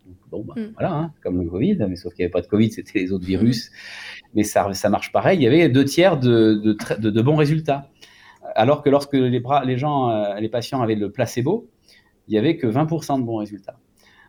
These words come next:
Speaker 1: Donc, euh, il y a un vrai effet, et c'est quelque chose, cette rééducation olfactive, qui est maintenant une recommandation mondiale, hein, de toutes les sociétés savantes d'O R L et de médecine interne à proposer aux patients.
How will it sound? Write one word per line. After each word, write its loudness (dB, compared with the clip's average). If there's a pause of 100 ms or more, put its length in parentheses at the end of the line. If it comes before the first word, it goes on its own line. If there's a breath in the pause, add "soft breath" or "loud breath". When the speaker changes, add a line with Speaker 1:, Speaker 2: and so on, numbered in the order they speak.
(120 soft breath)
Speaker 1:
Donc, 0
euh, 6
il 4
y 4
a 4
un 4
vrai 2
effet, -2
et -2
c'est -10
quelque -8
chose, -8
cette -10
rééducation -8
olfactive, -12
qui -6
est 2
maintenant -2
une 2
recommandation 0
mondiale, 2
hein, -2
de -4
toutes -10
les -2
sociétés -6
savantes -4
d'O -6
R -2
L 0 (440 loud breath)
et -4
de -4
médecine -4
interne -4 (340)
à 2
proposer 2
aux 0
patients. -6